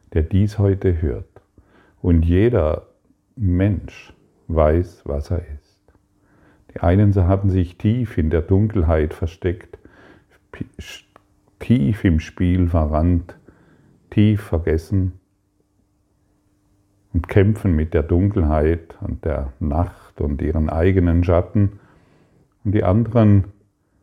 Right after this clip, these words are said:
haben sich schon ein bisschen hervorgewagt und wollen nicht mehr diese dunklen Spiele spielen, indem sie ihre Depres-, Depressionen ausagieren,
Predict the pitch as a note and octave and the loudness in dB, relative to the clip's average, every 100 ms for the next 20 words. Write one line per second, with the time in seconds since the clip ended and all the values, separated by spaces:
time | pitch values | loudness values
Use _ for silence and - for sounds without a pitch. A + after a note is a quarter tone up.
0 | _ _ - A#2 A2+ A2 - G#2+ G#2 F#2 | _ _ -4 -4 -2 -4 0 2 2 2
1 | G#2+ - A2 G2 F2+ - A2+ C3 F#2 C#2+ | -2 -2 2 4 2 0 0 0 0 0
2 | C2+ D#2 - F2 D#2+ E2 - _ _ _ | 0 -2 -2 0 0 -2 -6 _ _ _
3 | _ _ _ _ _ _ _ _ _ _ | _ _ _ _ _ _ _ _ _ _
4 | _ _ _ _ _ _ _ _ _ _ | _ _ _ _ _ _ _ _ _ _
5 | _ _ _ _ _ _ G#2 G#2+ F#2+ E2 | _ _ _ _ _ _ 4 4 4 2
6 | E2 - F2+ E2 E2 D#2+ E2 _ _ _ | -2 -2 0 2 2 0 -4 _ _ _
7 | _ E2 F2 E2 F2+ G2 - E2+ D#2+ - | _ -2 0 2 2 2 2 0 0 -2
8 | G2 G#2 F2 E2 - F2+ F2+ F2+ F2 F2 | -2 0 0 -4 -6 -2 0 0 0 2
9 | E2 D#2 D#2 D2+ D#2+ E2+ D2+ D2 - _ | 0 -2 -2 0 0 -2 -2 -6 -12 _
10 | _ _ E2+ E2 - - D#2+ - D#2+ - | _ _ -4 -2 0 0 0 2 0 -2
11 | - - F2+ - E2+ - D#2 F2+ G#2+ F2 | -12 -4 -4 -2 -4 -2 0 2 2 0
12 | D2+ D#2+ F2+ E2+ D#2+ D#2 E2+ F2+ E2+ | 0 -2 -2 -4 -6 -4 -2 0 0